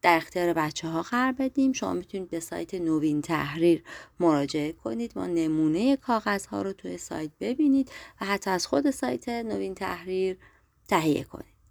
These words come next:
ما می‌تونیم از بچه‌ها بخوایم که به تعداد زیاد اسم و فامیلشون رو بنویسن و بعد روی کتاب و جامدادی و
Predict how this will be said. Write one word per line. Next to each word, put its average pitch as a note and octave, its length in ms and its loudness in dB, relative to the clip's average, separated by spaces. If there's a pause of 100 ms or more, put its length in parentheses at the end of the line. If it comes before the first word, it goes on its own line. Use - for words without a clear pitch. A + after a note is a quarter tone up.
(680)
ما F4+ 80 6
می‌تونیم A3 640 4
از E3+ 180 0
بچه‌ها D#3+ 420 0
بخوایم C4+ 640 -2 (100)
که F#3+ 120 -6
به E3+ 160 2
تعداد D#3+ 600 0
زیاد D3+ 800 -2 (320)
اسم - 240 -2
و E3 40 -2
فامیلشون E3 640 2
رو D3 80 2
بنویسن G#3 920 0 (300)
و A3+ 100 4
بعد A#3 320 2
روی A3+ 260 0
کتاب F#3 760 -2
و F#3+ 200 2
جامدادی D#3 1040 -2
و G#3 140 4